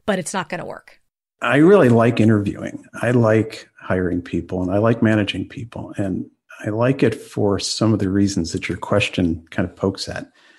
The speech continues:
Speaker 2: I can think of three things. The first is they have to have good listening skills.
Speaker 1: Mm-hmm.
Speaker 2: And if they don't have good listening skills, and if they don't look you in the eye when they're speaking to you, that's an alarm for me. And it's almost a derailment factor.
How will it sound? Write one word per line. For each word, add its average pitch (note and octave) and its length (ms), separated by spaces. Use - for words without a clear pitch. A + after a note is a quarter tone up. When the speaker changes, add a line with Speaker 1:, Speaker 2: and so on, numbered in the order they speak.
Speaker 2:
I - 60
can F3+ 160
think D#3 140
of B2 120
three G#2+ 220
things. - 460
The C3 80
first F#3 360
is A#2 340
they B2+ 100
have F#3 180
to F3+ 60
have C3+ 120
good A#2 160
listening G2+ 420
skills. - 480
Speaker 1:
Mm-hmm. F#3 200
Speaker 2:
And B2 100
if A#2+ 100
they D3 100
don't E3+ 140
have E3 140
good C3+ 140
listening A#2 320
skills, G2 380
and A2 100
if G#2 100
they A2+ 100
don't C#3+ 460
look A#2 360
you A#2 140
in G#2 100
the G2 120
eye G#2+ 240
when F#2 160
they're - 120
speaking - 480
to - 140
you, - 240
that's B2+ 500
an A2 60
alarm F2+ 440
for - 200
me. G#2 280
And A#2+ 120
it's A2 120
almost D#3 300
a G#2+ 40
derailment G2 640
factor. - 460